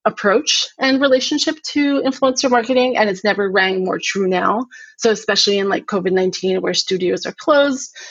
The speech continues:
and where we're all working from home, like you mentioned, brands can partner with influencers for content creation. And that's a way for them to be able to, again, heading back to what we were talking about earlier, you know, lean into that two-way dialogue,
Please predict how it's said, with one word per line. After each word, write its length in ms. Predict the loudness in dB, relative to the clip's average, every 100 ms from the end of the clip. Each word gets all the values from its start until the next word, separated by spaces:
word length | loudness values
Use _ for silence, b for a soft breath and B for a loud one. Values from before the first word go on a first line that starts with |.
| B
and 100 | 2
where 140 | 4 6
we're 100 | 4
all 120 | 4 2
working 280 | -2 -2
from 180 | -2 -2
home, 220 | 0 0
like 200 | 0 -2 -2
you 60 |
mentioned, 540 | 0 0 0 0 -2 -4 B B B -2
brands 340 | 2 2 2
can 160 | 2 0
partner 260 | 0 -2 -2
with 100 | -4
influencers 880 | -6 -4 -4 -4 -4 0 0 0 -4 -8
for 160 | -4 -4
content 460 | 0 -2 -2 -6
creation. 640 | -4 0 0 0 0 0 -4 B B B
And 380 | -2 0 0 -4 -8 _ _ _ _ 2
that's 680 | 4 4 0 -8 -18 -20 _ -2
a 100 | 2
way 220 | 4 2
for 200 | 2 2
them 220 | 2 0
to 100 | -2
be 160 | 0 2
able 300 | 2 0 -2 -4
to, 380 | 0 4 4 2
again, 480 | 0 2 0 -2 -6 _ -14
heading 300 | -4 0 0
back 240 | 0 -2 -4
to 100 | -4
what 140 | -2
we 60 | -2
were 100 | -2
talking 360 | -2 -4 -4
about 220 | -2 -2 2
earlier, 520 | 2 4 2 2 -2 B B B -2
you 100 | 2
know, 220 | 2 0 2
lean 280 | 4 4
into 280 | 2 -2 -2
that 200 | -4 -4
two-way 280 | -2 0 2
dialogue, 580 | 2 0 2 2 0